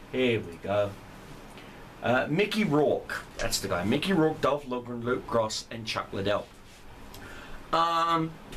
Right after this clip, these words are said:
I'm a huge fan of World War Two movies,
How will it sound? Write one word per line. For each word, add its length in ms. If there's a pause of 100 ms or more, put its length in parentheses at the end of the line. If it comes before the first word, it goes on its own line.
(640)
I'm 120
a 40
huge 300
fan 200
of 80
World 200
War 100
Two 180
movies, 560